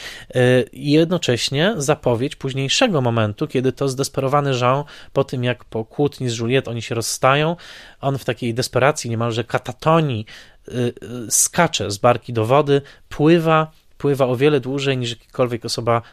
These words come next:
nawet Jean Taris, mogłaby zachować powietrze w płucach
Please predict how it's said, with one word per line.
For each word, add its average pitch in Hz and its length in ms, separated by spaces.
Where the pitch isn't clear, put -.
nawet 113 360
Jean 120 220
Taris, 113 460
mogłaby 113 560
zachować 113 420
powietrze 113 360
w - 60
płucach 147 420